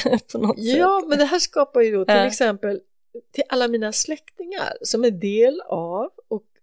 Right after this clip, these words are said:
Speaker 2: upprätthåller de här frireligiösa församlingskulturen.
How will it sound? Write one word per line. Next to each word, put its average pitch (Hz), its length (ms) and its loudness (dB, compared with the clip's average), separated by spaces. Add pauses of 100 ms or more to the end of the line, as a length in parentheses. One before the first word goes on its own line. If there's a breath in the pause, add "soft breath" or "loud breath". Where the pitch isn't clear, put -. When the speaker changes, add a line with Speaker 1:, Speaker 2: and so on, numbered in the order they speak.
(160)
Speaker 2:
upprätthåller 202 1080 -4 (140)
de 277 160 0
här 202 120 0
frireligiösa 180 960 -4
församlingskulturen. 208 1160 -8